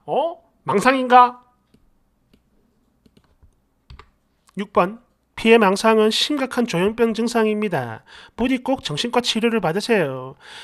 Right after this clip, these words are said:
저를 쓰니가 미친 사람이다라고 생각을 해도 상관없어요. 제발 제 말 하는 거 한 번만 듣고 병원에 가보세요. 꼭!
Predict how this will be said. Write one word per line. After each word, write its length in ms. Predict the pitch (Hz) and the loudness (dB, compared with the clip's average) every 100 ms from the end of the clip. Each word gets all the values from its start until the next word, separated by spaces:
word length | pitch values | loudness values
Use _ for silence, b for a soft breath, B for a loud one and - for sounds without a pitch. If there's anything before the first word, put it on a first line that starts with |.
| B | B
저를 760 | - 196 269 262 247 269 254 151 | 2 4 6 4 2 0 -2 -4
쓰니가 580 | - 269 277 233 233 190 | -4 -4 0 2 2 -2
미친 280 | 220 - | -4 -4
사람이다라고 680 | 302 - 226 240 233 226 226 | -2 0 0 0 0 0 0
생각을 400 | 233 269 254 233 | -4 -6 -4 -4
해도 120 | 247 | -4
상관없어요. 840 | 226 220 226 254 185 226 185 135 135 | -4 -2 2 2 0 -4 -4 -6 -12
제발 420 | - 175 220 233 | -4 2 2 2
제 160 | 240 170 | -2 2
말 140 | 220 | 2
하는 240 | 220 226 233 | 2 -2 0
거 80 | |
한 180 | 214 226 | -2 -2
번만 240 | 240 277 233 | 0 0 -2
듣고 220 | 262 233 | -4 -8
병원에 320 | 160 185 233 | 0 2 2
가보세요. 400 | 170 156 - 165 - | 0 -4 -6 -10 -4
꼭! 400 | 294 254 - _ | 0 0 -2 _